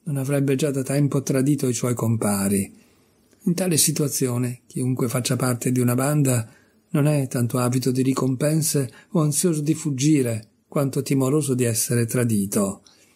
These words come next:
E tradisce prontamente e precipitosamente per non essere tradito lui stesso.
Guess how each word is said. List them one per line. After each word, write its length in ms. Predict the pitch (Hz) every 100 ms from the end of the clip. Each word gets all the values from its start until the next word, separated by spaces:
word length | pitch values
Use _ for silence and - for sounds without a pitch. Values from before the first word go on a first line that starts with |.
| _ _ _ -
E 220 | 190 185
tradisce 440 | 175 156 190 165
prontamente 640 | 135 156 143 151 220 160 123
e 20 |
precipitosamente 1120 | 147 139 - 151 156 135 139 202 151 123 113 - _ _
per 200 | - 139
non 200 | 127 127
essere 400 | 123 - 135 120
tradito 460 | 113 135 131 131 123
lui 160 | 120
stesso. 720 | 113 - 110 107 - 110 104